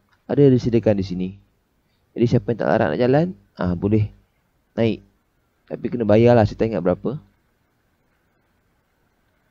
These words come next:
So, ini lokasi dia. Struktur yang besar warna kuning ni kan, ada warna kuning, ada warna putih tu kan.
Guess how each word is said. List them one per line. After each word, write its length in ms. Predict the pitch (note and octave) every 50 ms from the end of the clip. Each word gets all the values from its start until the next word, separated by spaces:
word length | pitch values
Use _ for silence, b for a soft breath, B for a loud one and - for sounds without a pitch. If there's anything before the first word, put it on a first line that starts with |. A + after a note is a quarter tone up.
| _ _ _ _ _ _
So, 160 | _ - A#2 B2
ini 400 | D#3 E3+ E3 D#3 C#3+ B2+ A2 F#2
lokasi 480 | A#2 B2 A2+ B2+ C3 B2+ - D3 C3+
dia. 320 | A#2 G2+ G2 G#2+ C3 C3+ - _ _ _ _ _ _ _ _ _ _ _ _ _ _ _ _ _ _ _ _ _ _ _ _
Struktur 320 | - - - - - B2+
yang 160 | B2 A#2+ A#2
besar 320 | A2 G#2+ - B2+ A2 G#2+ G#2+
warna 80 | G#2+
kuning 320 | G#2 - A2+ A2+ A2+ A2 G#2
ni 160 | G#2 A2 A#2
kan, 160 | G2+ F2+ F2
ada 160 | F2 F2+ F2+
warna 160 | F#2 F#2 F#2
kuning, 480 | - - G2+ G#2 G#2+ G#2 G2+ G2+ G2 F#2
ada 120 | F2+ F2 F2+
warna 160 | F2 F2+ F2+
putih 400 | F2 - - - - - G2+ G2+
tu 80 | F#2+ G#2
kan. 160 | A2+ A#2 G2+